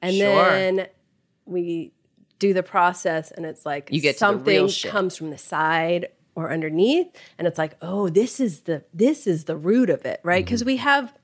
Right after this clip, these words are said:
Speaker 1: these beliefs that are the roots of everything. And then there's, like, the, <laughs> you know,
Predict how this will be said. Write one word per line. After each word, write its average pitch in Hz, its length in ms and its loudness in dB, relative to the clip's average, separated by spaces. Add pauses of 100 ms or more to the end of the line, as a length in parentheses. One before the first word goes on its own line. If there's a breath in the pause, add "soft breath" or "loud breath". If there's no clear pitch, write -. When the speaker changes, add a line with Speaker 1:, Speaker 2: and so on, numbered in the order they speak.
(640)
Speaker 1:
these 202 220 4
beliefs 202 460 0
that 165 120 -8
are 156 80 -2
the 160 120 -4
roots 202 360 0
of 151 100 -8
everything. 139 580 -6 (360 loud breath)
And 214 140 2
then 214 80 4
there's, 190 240 2
like, 151 240 -4 (300 soft breath)
the, 185 260 0
<laughs> 226 300 0
you 220 100 2
know, 160 300 -2